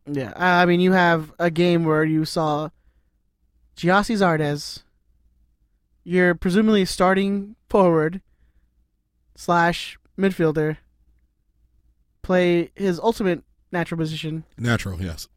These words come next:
Speaker 1: as a right back.
Speaker 2: Look, some people are just born to play certain positions. And, uh, Giassi is a natural, what do we need this week?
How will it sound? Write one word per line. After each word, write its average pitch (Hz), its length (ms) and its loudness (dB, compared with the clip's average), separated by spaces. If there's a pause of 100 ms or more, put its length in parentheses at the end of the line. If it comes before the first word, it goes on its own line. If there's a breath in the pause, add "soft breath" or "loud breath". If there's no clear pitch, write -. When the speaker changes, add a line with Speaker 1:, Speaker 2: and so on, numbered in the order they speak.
Speaker 1:
as 156 180 -4
a 147 40 -4
right 139 160 -6
back. 127 200 -20 (800 soft breath)
Speaker 2:
Look, 80 280 -14 (1900)
some - 180 -2
people 95 260 -4
are 92 60 -4
just 82 200 -8
born 85 420 -6 (440 soft breath)
to 87 100 -10
play 85 220 -8
certain 80 240 -10
positions. - 600 -14 (240)
And, 85 560 -10
uh, 87 280 -8
Giassi 92 640 -4
is 85 420 -6
a 95 100 -8
natural, 90 720 -6 (1080 soft breath)
what 104 140 0
do 113 60 2
we 127 100 2
need 151 220 -2
this - 180 -6
week? - 300 -6